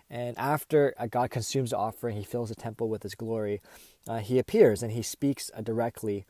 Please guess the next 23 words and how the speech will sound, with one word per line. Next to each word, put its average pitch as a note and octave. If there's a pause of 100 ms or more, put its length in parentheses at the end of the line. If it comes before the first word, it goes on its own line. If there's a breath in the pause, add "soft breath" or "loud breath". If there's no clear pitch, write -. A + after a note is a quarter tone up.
(320 soft breath)
uh, A2 (180)
to -
Solomon G#2
in A#2 (240)
the -
temple. G#2+ (280 soft breath)
And A#2
he A2
says G#2
this, - (540 loud breath)
verse, -
uh, A#2
chapter -
seven, A#2
verse G#2+
thirteen A2+
of G2+
Second G#2
Chronicles, G#2
"When A2+
I A2+
shut D3
up E3